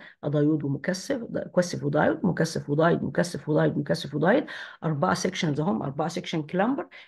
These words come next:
الهدف من الحكاية دي إن أنا إيه؟ أحول ال إي سي سيجنال الماكسيموم بتاعها في بيك إلى أرت-، تقريبًا أربعة في بيك.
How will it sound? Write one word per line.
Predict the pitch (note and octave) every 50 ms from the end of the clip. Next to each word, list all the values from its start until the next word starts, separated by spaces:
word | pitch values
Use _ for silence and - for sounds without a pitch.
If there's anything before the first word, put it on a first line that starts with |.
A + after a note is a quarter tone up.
| _ - -
الهدف | D3+ D3+ G3 G3+ F#3+ E3+ - -
من | E3+ F#3 F#3
الحكاية | F#3 - E3 D3 - G3 F#3+
دي | F3 F3+ G3+
إن | G3+ E3+ E3+
أنا | D#3+ E3 -
إيه؟ | - D#3 D#3+ E3 E3+ - - - _ -
أحول | - - - G#3+ G#3+ G3 E3+ D#3 D3
ال | D3+ - -
إي | F3+
سي | - - D#3+
سيجنال | - - F#3+ F#3 G#3 A#3 C#4+ D#4+ D4+ - - - _ - -
الماكسيموم | D3+ D3 E3+ G3 F#3 - F3+ D#3+ D#3
بتاعها | D3 - - - - -
في | D3+ D3+ F3
بيك | E3+ G3 B3+ B3 - - -
إلى | F3 E3+
أرت-، | E3 - D#3 C#3+
تقريبًا | - E3+ - E3 E3 G3+ B3 B3+ G#3+ G3+ G3 -
أربعة | D#3 D3+ C#3+ C3+ D#3+ E3 - - - - - - _
في | - D3+ E3
بيك. | - - - - -